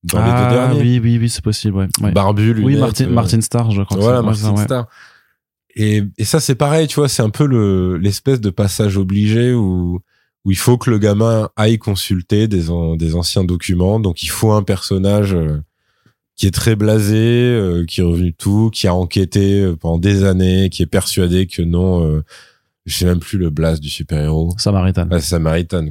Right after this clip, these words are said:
Speaker 1: comme le titre, ouais. Donc, en gros, que Samaritan n'est pas décédé, qu'il est toujours là et qu'il peut revenir. Donc voilà, sa mythologie,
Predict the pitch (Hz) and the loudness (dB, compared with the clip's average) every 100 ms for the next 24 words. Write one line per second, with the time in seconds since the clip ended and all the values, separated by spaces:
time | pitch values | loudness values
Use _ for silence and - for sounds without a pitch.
0 | - 82 82 - 87 85 80 76 78 76 | -6 -6 -6 -6 -10 -4 -4 -4 -6 -4
1 | 85 82 92 95 90 90 - 92 87 85 | -4 0 0 0 -2 -4 -2 0 0 0
2 | 82 90 87 80 - 87 85 85 - 80 | -2 -2 -2 -4 -2 -2 0 -4 -4 -6
3 | 76 80 85 85 - 80 78 - 76 73 | -4 -4 -4 -8 -8 -6 -6 -8 -8 -6
4 | 78 - - 78 73 98 104 _ _ - | -6 -8 -10 -10 -6 -6 -8 _ _ -20
5 | _ _ _ _ _ _ - 92 92 98 | _ _ _ _ _ _ -6 -2 0 2
6 | 107 113 - 117 110 104 110 110 110 113 | 2 2 0 2 2 2 0 2 2 2
7 | 117 113 | 0 -2